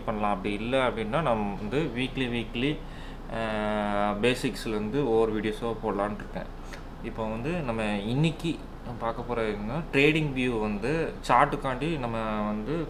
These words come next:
free அனலைஸ் பண்றது வந்து trading வியூ வெப்சைட் தான். அதான்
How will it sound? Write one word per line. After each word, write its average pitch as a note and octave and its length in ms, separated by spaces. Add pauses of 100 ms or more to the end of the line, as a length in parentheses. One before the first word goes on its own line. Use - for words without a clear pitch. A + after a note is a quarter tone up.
free C3+ 300 (120)
அனலைஸ் A#2+ 380
பண்றது A2 320
வந்து G#2+ 340
trading A2+ 340
வியூ G#2 500
வெப்சைட் G2+ 400
தான். C#3 200 (460)
அதான் B2+ 240